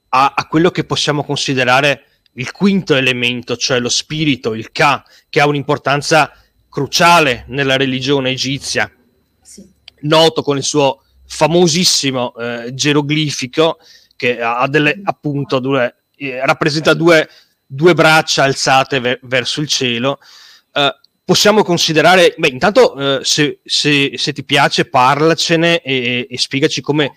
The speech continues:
Speaker 1: come tu lo consideri e, e cosa il lettore può, eh, può trovare nel tuo testo.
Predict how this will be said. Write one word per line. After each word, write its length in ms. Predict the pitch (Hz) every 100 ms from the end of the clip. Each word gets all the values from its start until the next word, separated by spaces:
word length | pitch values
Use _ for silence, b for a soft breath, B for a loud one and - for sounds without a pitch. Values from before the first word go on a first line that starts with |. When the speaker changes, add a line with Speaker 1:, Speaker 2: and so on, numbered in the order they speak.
| b -
Speaker 1:
come 240 | 147 156
tu 160 | - 196
lo 100 | 180
consideri 760 | 160 143 - 160 156 170 175 175 B
e, 140 | - - -
e 140 | 147
cosa 280 | - 156 147
il 100 | 151
lettore 440 | 135 135 139 151
può, 300 | 147 127 131 131
eh, 320 | 120 117 -
può 140 | - 131
trovare 320 | 127 127 131
nel 160 | 131 123
tuo 160 | 131
testo. 420 | - 127 117 117